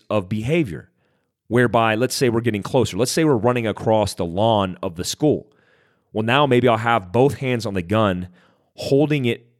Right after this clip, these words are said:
depressed, uh, underneath my eye,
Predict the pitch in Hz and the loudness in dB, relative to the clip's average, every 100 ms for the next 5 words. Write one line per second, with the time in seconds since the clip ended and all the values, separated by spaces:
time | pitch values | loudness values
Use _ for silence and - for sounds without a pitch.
0 | _ _ - 98 110 - - 143 104 - | _ _ -16 -4 -4 -2 0 2 2 -4
1 | - - _ _ _ _ _ _ - 92 | -10 -18 _ _ _ _ _ _ -4 -2
2 | 92 120 120 110 107 101 92 85 113 92 | 0 0 0 0 -2 -2 -4 -2 0 -2
3 | - | -6